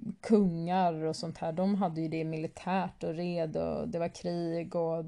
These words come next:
det var även viktigt för kanske våran mormors mormor att ha hästar inom typ jordbruk.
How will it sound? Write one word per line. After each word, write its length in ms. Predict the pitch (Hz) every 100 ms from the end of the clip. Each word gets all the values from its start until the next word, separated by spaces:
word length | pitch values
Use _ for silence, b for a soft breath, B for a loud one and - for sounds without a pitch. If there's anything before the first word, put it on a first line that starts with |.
| -
det 360 | 202 214 180
var 100 | 185
även 280 | 190 180 175
viktigt 640 | 180 - - 185 - - b b b b b -
för 80 |
kanske 340 | 185 185 175 175
våran 340 | 165 156 160
mormors 580 | 175 170 160 170 - -
mormor 640 | 175 165 180 302 185 - - _ _ _ _ _ _ _ _
att 580 | 196 190 - _ - - _ _ _ _
ha 540 | - 190 175 170 160 156 - -
hästar 360 | 196 185 - 170
inom 220 | 165 165
typ 160 | 165 165
jordbruk. 920 | 180 160 156 - 220 320 - -